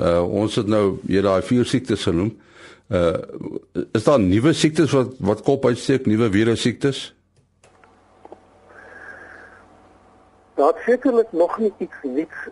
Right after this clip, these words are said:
Speaker 2: in ons deel van die wêreld uitgebreek nie, ehm, soos wat wel plaasgevind het in die noordelike halfrond nie, eh,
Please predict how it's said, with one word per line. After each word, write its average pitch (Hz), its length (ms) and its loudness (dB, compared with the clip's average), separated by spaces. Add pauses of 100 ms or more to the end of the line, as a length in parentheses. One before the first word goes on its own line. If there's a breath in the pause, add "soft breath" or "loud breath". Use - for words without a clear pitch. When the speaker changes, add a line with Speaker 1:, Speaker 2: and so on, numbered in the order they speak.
Speaker 2:
in 147 200 0
ons 170 300 2 (180)
deel 147 380 4
van 143 120 0
die 131 80 2
wêreld 131 460 2
uitgebreek 127 760 0
nie, 147 360 0
ehm, 120 420 0 (880)
soos 127 180 0
wat - 300 0 (120)
wel 131 300 4
plaasgevind 135 680 2
het 127 160 0
in 120 160 -6
die 117 120 -6
noordelike 143 400 4
halfrond 131 680 0
nie, 139 240 0 (760 loud breath)
eh, - 140 -6